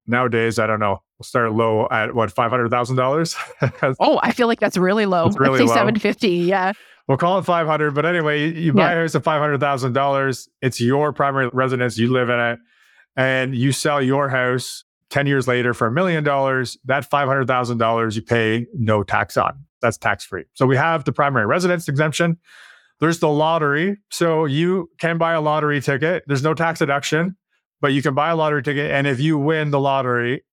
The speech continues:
Speaker 1: it's also tax-free. So that's good news. And then the last one is actually one that most people wouldn't think about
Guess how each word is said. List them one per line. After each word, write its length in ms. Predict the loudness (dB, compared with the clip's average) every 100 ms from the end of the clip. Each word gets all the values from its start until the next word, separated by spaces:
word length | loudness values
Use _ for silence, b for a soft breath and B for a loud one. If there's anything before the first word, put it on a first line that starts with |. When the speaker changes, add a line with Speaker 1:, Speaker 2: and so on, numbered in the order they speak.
| _
Speaker 1:
it's 160 | -6 0
also 280 | -2 0 -2
tax-free. 640 | 0 -2 -2 0 0 -2
So 200 | -2 0
that's 300 | 0 -2 -4
good 180 | -2 0
news. 360 | 2 0 0 -8 b b b b b _ -2
And 100 | 0
then 100 | 2
the 80 |
last 300 | 2 0 0
one 200 | 0 0
is 180 | 0 0
actually 400 | 0 0 -2 0
one 200 | 0 -2
that 140 | -2 0
most 200 | 0 0
people 160 | 0
wouldn't 160 | 0 0
think 140 | -2
about 340 | 0 0 0